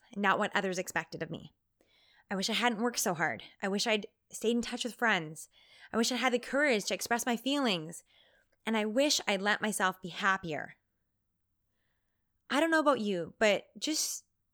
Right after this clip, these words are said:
listening to these and hearing these, it brings tears to my eyes because I believe that each and every one of those regrets are just people living without intention,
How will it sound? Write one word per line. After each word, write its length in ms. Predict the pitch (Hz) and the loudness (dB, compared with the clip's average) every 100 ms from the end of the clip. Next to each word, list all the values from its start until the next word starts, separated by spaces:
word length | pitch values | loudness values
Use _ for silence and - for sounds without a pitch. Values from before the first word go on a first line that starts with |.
| - | -10
listening 440 | 202 254 302 240 | -4 -2 0 0
to 60 | 202 | -2
these 120 | 196 | -4
and 140 | 180 185 | -4 -4
hearing 300 | 302 311 233 | 0 2 2
these, 220 | 180 170 | 0 0
it 160 | 208 | -2
brings 320 | 254 302 359 - | 0 0 0 -4
tears 400 | - 254 269 - | -4 -2 -2 -2
to 160 | 262 | -2
my 200 | 220 208 - | 0 2 2
eyes 520 | 180 160 113 - - _ _ _ _ - _ | 2 2 -4 -10 -18 _ _ _ _ -20 _
because 260 | 262 247 262 - | -2 0 0 0
I 160 | 233 311 | 0 2
believe 640 | 294 220 214 233 262 240 | 2 0 0 0 -2 -2
that 160 | 220 - | -4 -2
each 220 | 277 285 | -4 -2
and 80 | 294 | -2
every 240 | 240 233 233 | 0 2 2
one 160 | 214 | 2
of 60 | 220 | 0
those 180 | 220 202 | -2 -4
regrets 640 | 180 - 262 - - - _ _ _ _ _ _ _ _ _ _ _ - | -2 0 2 0 -4 -6 _ _ _ _ _ _ _ _ _ _ _ -2
are 120 | 226 | -2
just 280 | 220 208 - | 0 -4 -6
people 480 | - 294 294 269 214 | -4 0 2 2 2
living 300 | 226 226 208 | 2 2 0
without 260 | 208 196 | 2 2
intention, 580 | 196 175 180 170 - | 0 -4 -6 -8 -10